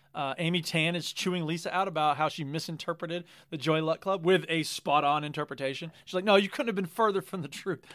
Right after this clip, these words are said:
Like, please, you're, you're embarrassing both of us. Please just sit down." So there's things that happened at the beginning of that episode. When I recorded it, for whatever reason, I started recording ha-, you know, that way through it. So there's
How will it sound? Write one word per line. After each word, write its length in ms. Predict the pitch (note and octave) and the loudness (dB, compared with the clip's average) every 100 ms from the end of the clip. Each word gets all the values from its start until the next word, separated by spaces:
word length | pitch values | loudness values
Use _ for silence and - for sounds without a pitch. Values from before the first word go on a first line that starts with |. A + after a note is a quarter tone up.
| - | -8
Like, 220 | E3 F3+ | -8 -8
please, 540 | - A3+ F3+ C#3 C3 - _ | -4 0 0 -2 -8 -16 _
you're, 160 | G3 F3+ F3+ | -6 -6 -4
you're 140 | G#3+ | -4
embarrassing 480 | G3+ G#3+ G3+ E3+ F3 | -2 -2 -2 -4 -4
both 180 | D#3+ D3 | -4 -6
of 80 | C#3+ | -10
us. 80 | |
Please 240 | - A#3 E3 | -10 -10 -10
just 140 | D#3+ | -10
sit 100 | - | -10
down." 140 | D#3 C#3 - | -8 -8 -10
So 280 | - A3 F3+ - | 2 6 6 2
there's 240 | - F#3+ - | 2 4 4
things 220 | A3+ G#3+ | 0 4
that 80 | E3+ | 4
happened 180 | F3 F3 | 4 2
at 20 | |
the 40 | |
beginning 240 | C#3 E3+ F#3 | -2 0 0
of 60 | |
that 80 | D#3 | 0
episode. 340 | C#3+ - D3 C#3 _ _ | -2 -4 -6 -8 _ _
When 140 | D#3+ | -2
I 80 | D#3+ | 0
recorded 420 | D3+ - G#3+ E3+ | 0 0 0 2
it, 220 | E3 D#3+ _ | -2 -2 _
for 80 | - | -4
whatever 240 | D#3 E3 D3+ | 0 2 0
reason, 220 | D#3 C#3 | -4 -6
I 20 | |
started 300 | B2+ D3+ C3+ | -8 -6 -4
recording 340 | C3 D#3+ C#3 B2 | -4 -4 -8 -10
ha-, 160 | C#3+ | -12
you 120 | - C#3 | -10 -12
know, 140 | C3+ - | -14 -12
that 220 | - C3+ | -10 -10
way 180 | D#3 C#3 | -10 -10
through 320 | C#3 D#3+ D#3 | -12 -10 -6
it. 160 | F3+ F3+ | -6 -8
So 140 | - | -12
there's 240 | D3 E3 | -12 -14